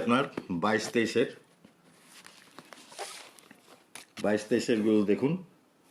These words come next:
নশো টাকা, আটশো পঞ্চাশ টাকা, এগারোশো টাকা, পঁচিশশো। ইউএনসিতে মোটামুটি পাঁচশো টাকা বেড়েছে, কিন্তু ফাইন, ভেরি ফাইনে, এক্সট্রা ফাইনে এ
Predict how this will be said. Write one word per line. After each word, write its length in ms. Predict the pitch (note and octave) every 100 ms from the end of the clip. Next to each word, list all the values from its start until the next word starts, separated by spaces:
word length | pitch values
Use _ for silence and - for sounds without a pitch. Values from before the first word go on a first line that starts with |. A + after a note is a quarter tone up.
| _ _ -
নশো 360 | G#2 G#2 G#2+ A2+
টাকা, 220 | A2 G#2+ B2+ G#3 - -
আটশো 180 | F#2 A#2 G2
পঞ্চাশ 280 | G#2+ A2 G2+
টাকা, 160 | A#2 A2 G#2+
এগারোশো 300 | G#2 G2+ G2 A#2
টাকা, 120 | C#3+ C#3+
পঁচিশশো। 360 | G2+ G#2+ - G2+ - - - -
ইউএনসিতে 480 | A2 D#3+ E3 F3+ E3 D#3+
মোটামুটি 460 | D3 D#3 D#3 C#3+ D#3 D3+ - - - -
পাঁচশো 240 | A#2+ - C3
টাকা 140 | C3 A#2
বেড়েছে, 260 | A2+ G2+ F#3 D3+
কিন্তু 280 | A#2+ A2+ F3+ G3+ - - - -
ফাইন, 240 | A#2+ C3 D3+ G#2
ভেরি 200 | A#2+ C3
ফাইনে, 220 | A#2+ B2+ F#3+ C#4+
এক্সট্রা 220 | - C#3 B2
ফাইনে 220 | C#3 G3 C4 - - - - - - - - - - - - - - - - - _ _ _ - - - -
এ 20 | A2+